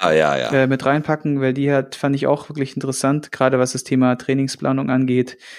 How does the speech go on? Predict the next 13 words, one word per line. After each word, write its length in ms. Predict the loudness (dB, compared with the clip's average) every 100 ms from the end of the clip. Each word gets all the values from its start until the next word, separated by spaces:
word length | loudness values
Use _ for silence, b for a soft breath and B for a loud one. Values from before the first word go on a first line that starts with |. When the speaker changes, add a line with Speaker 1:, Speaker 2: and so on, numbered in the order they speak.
| B B
Speaker 2:
Die 60 | -4
packen 260 | 0 0
wir 60 | 2
euch 180 | 4 4
auch 160 | 2
noch 100 | 2
mit 140 | 0 0
unten 280 | -2 0 0
rein. 420 | 2 2 2 -2 _ B B B B B B B
Wir, 760 | -6 2 4 6 6 6 4 0 -8 _ _ _ _ _ _ _ _
mm, 680 | -12 -8 -4 -2 -2 -2 -2
sind 300 | 0 2 2
schon 320 | 2 2 2